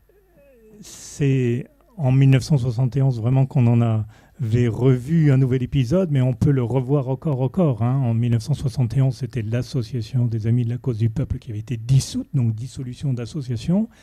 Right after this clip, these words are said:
Ça existe dans la loi, hein, c'est possible. Et Simone de Beauvoir, Michel Léris avaient alors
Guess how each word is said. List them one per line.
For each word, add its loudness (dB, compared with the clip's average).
Ça -8
existe -2
dans 2
la -2
loi, -4
hein, -2
c'est -14
possible. -8
Et 2
Simone 2
de 2
Beauvoir, 0
Michel -2
Léris -6
avaient -6
alors -8